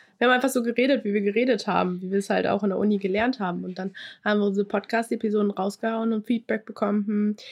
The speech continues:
könnt ihr nächstes Mal doch das erklären, könnt ihr nächstes Mal noch das erklären. Und irgendwann haben wir so ein Gefühl dafür bekommen, was unsere ZuhörerInnen wissen und was nicht, weil es tatsächlich irgendwie dann doch viele SchülerInnen waren und die wissen dementsprechend nichts von den ganzen Fachbegriffen.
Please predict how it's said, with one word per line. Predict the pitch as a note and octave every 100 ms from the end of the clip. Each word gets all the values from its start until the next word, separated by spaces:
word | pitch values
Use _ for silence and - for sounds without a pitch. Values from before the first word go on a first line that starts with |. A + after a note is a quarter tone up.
| -
könnt | - G3
ihr | F#3+
nächstes | F#3+ -
Mal | F3
doch | F3 F3
das | - A3+
erklären, | G#3+ G#3 G3+ F#3+ G3+
könnt | G3 F#3+
ihr | F#3
nächstes | F#3+
Mal | F#3 F#3+
noch | F3+
das | G3+ -
erklären. | G3+ G3 F#3+
Und | G3 F#3
irgendwann | G3+ A3+ G#3+ A3 A3 - _ _
haben | G#3+
wir | G3+
so | G3+
ein | G3+ F#3+ F#3
Gefühl | G3 - A3+ A#3+ C4
dafür | G#3+ G#3+ - G#3+
bekommen, | G3+ G3 - F#3+ G3+ G#3 G#3 _ _ _
was | G3 G#3+
unsere | - - G#3 G3 G3
ZuhörerInnen | - - G#3+ G3+ F#3+ F#3+ - F#3+ F3+
wissen | A3+ B3 C#4+ C#4
und | C#4 G3+ G3+ G3
was | F#3 F#3+ -
nicht, | F#3 -
weil | D#3+
es | -
tatsächlich | F3+ F#3+ F#3+ G3
irgendwie | F#3 F3+ F3
dann | F3
doch | F3+ -
viele | - F#3+
SchülerInnen | G3 - G3+ G3+ F3+ F3 F3
waren | E3+ F3 F#3
und | F3+
die | F3
wissen | F3 F3 F#3 F3
dementsprechend | F3 F3 - G3 F#3
nichts | G#3+ B3
von | F3+
den | F3+
ganzen | F3 F#3+
Fachbegriffen. | - - F3+ F3+ F3+ A3+